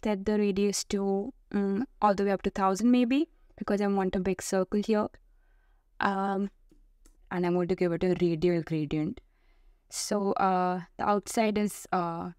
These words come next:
set to zero opacity, and I'm going to set the inside to something, uh, like a lighter shade of, uh,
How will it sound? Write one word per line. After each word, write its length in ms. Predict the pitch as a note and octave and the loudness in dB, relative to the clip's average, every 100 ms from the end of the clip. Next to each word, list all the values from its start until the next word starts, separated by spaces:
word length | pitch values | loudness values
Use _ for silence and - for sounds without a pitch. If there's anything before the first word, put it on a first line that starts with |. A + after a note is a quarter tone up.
| _ - - | _ -18 -2
set 180 | G3+ - | -2 0
to 100 | G3+ | 0
zero 240 | F#3+ F#3+ | 2 2
opacity, 520 | F#3+ F3+ F3 - D4 B3+ | 2 -2 -6 -6 -2 0
and 100 | G#3 | 2
I'm 60 | |
going 120 | F#3+ | 0
to 60 | F3 | -2
set 180 | G3 F#3 | -2 0
the 80 | F#3+ | 0
inside 440 | F3 E3+ F3+ F3 | 0 -2 -4 -4
to 140 | - F3+ - | -4 -6 -6
something, 400 | G3+ F#3+ B3 B3+ - | -4 0 2 2 0
uh, 360 | - F3+ F3 F3+ - _ _ | -2 -2 -2 -6 -10 _ _
like 160 | - F#3 | -6 0
a 40 | |
lighter 300 | F#3+ F3+ E3+ | 2 2 -2
shade 300 | F#3 - F3 | -2 -2 -2
of, 200 | E3 E3 | -2 -6
uh, 280 | - E3+ E3+ | -6 -6 -6